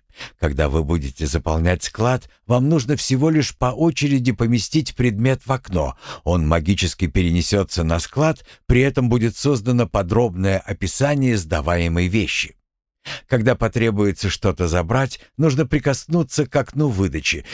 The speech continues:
Перед вами откроется полный список склада, управление мысленное. Подумайте, что вам нужно, и список сократится до желаемых позиций. Если у подателя запроса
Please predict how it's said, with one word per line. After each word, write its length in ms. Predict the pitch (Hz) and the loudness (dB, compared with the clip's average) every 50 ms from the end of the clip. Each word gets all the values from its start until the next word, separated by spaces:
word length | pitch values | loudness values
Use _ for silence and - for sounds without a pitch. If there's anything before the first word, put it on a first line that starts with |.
| - - - | -16 -10 -2
Перед 260 | - 87 78 76 65 | -2 0 0 0 0
вами 240 | 69 78 80 78 82 | 0 0 2 2 0
откроется 580 | 80 78 - - - 104 104 98 - - 98 85 | 0 -2 -4 -2 0 2 2 2 0 -2 -6 -4
полный 460 | - - 101 104 104 101 98 95 90 | 0 0 2 2 2 2 2 0 0
список 580 | - - - 110 110 - - 110 92 - - | -2 -2 0 0 0 2 0 -2 -4 -4 -10
склада, 640 | - - - - - 95 101 117 135 120 120 127 113 - - - - _ - | -12 -12 -8 -4 0 0 2 2 0 0 0 -2 -2 -4 -8 -20 -16 _ -2
управление 720 | - 135 - 131 123 120 135 170 175 160 151 147 143 139 131 | -2 2 4 4 4 4 4 2 2 2 2 2 2 2 2
мысленное. 840 | 107 101 110 101 - - - 90 87 82 82 82 82 82 82 82 - - - - | 2 2 2 0 -2 -4 -2 -2 0 2 2 2 2 2 0 0 -4 -8 -14 -6
Подумайте, 720 | - - - 69 78 123 143 135 110 95 87 - 92 82 - - | -2 -2 0 2 2 2 4 4 2 0 0 0 -4 -4 -4 -6
что 340 | - - - - - 101 92 | -8 -8 -4 0 0 2 2
вам 240 | 85 85 82 87 110 | 2 2 2 2 2
нужно, 440 | 156 185 160 113 123 147 135 - - _ _ | 2 2 2 0 0 0 0 -2 -4 _ _
и 100 | - 175 | 0 0
список 480 | 139 - - - 208 185 - 175 185 - | 0 0 0 0 0 2 2 0 -2 -2
сократится 720 | - - 147 - - 139 127 - 180 190 - - - 151 | -2 -4 -2 0 0 0 0 0 0 -2 0 0 0 2
до 160 | 123 135 135 | 2 2 2
желаемых 640 | 104 104 113 104 110 120 123 120 110 107 101 - | 2 2 0 2 2 0 0 0 0 0 -2 -2
позиций. 640 | - 110 101 78 76 73 65 - - - - - _ _ _ _ _ _ _ _ _ _ | -2 -2 -2 -2 -4 -8 -10 -10 -12 -12 -12 -14 _ _ _ _ _ _ _ _ _ _
Если 520 | - 104 117 151 175 139 - - 120 117 120 | 0 2 4 4 2 2 0 0 0 0 0
у 180 | - - 127 | 2 0 -2
подателя 640 | 107 - 120 113 110 113 110 101 - - 98 87 90 90 | 0 0 -2 0 2 2 0 0 0 -2 -2 0 0 0
запроса 680 | 87 104 110 104 - 113 95 87 - - - 71 - | 0 0 -2 -2 0 0 0 0 -2 -4 -6 -8 -8